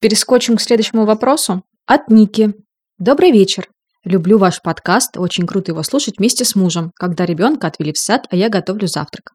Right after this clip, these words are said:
Приятного аппетита! Только что мой сын Егор, которому четыре года и пять месяцев, высказал очередное странное требование, и я назвала его "король зашкваров".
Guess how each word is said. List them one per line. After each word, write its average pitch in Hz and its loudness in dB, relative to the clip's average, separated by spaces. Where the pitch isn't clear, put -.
Приятного 170 0
аппетита! 208 -2
Только 240 4
что 254 4
мой 214 6
сын 226 4
Егор, 185 2
которому 180 0
четыре 185 0
года 180 2
и 156 -2
пять 147 -6
месяцев, 185 0
высказал 190 0
очередное 180 0
странное 190 2
требование, 165 2
и - -4
я 233 4
назвала 196 4
его 165 0
"король 190 4
зашкваров". 185 0